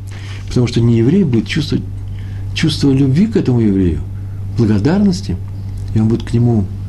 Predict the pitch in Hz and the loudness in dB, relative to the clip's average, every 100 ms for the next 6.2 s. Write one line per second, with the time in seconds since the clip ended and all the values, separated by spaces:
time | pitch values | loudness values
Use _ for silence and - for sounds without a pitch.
0 | - 98 113 110 104 101 101 104 175 135 | -6 -2 0 0 0 0 0 2 2 2
1 | 92 98 92 90 95 131 180 117 - - | 2 2 2 0 0 0 0 -2 -6 -6
2 | - - - 92 - 95 90 - 98 139 | -4 -4 -2 -2 0 -2 -2 -2 -2 0
3 | 113 - - - 117 107 113 113 98 101 | -2 -4 -4 0 2 4 4 2 0 0
4 | 107 143 196 190 165 131 - - - - | 2 2 2 2 2 2 -2 -4 -6 -2
5 | 107 127 - 110 123 110 98 101 113 104 | 2 2 2 0 2 2 2 2 0 0
6 | 85 - | -4 -4